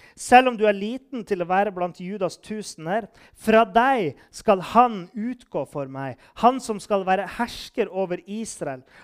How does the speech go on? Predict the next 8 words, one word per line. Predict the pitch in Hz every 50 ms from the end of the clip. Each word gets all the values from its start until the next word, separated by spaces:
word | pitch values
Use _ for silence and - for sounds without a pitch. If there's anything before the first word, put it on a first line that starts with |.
| - -
Hans | 202 196 196 - - -
utgang | - 196 214 247 254 - - - 254 233 214 185 -
er | 175 180 180
fra | - - 160 - -
eldgammel | - 202 226 233 214 202 233 233 220 202 196 180 - -
tid, | - - 202 214 214 220 185 156 _ - _ _ _
fra | - - 175 175 - - 165
evighetsdager." | 165 160 160 160 165 175 147 131 165 156 147 - - - - - _ _ _ _ _ - - 139 139 147 156 160 160 147 127